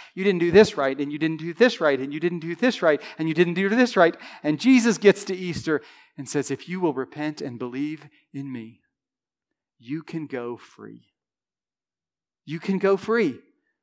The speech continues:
And so the Christian life becomes a life lived from freedom and from forgiveness, not for forgiveness. We know better,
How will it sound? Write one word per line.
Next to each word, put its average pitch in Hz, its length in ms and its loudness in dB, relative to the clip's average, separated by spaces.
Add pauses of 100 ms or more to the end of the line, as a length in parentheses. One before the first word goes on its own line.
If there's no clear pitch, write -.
(1800)
And 147 140 -8
so 190 280 2
the 160 80 -2
Christian 170 420 -2
life 175 320 0
becomes 170 340 -2
a 165 60 0
life 160 320 2
lived 165 300 -2
from 208 500 0
freedom 151 480 0 (220)
and 165 160 0
from 220 400 2
forgiveness, 143 600 -4 (220)
not 190 340 -2
for 202 260 4
forgiveness. 127 760 -8 (180)
We 220 220 0
know 220 480 2
better, 160 460 -2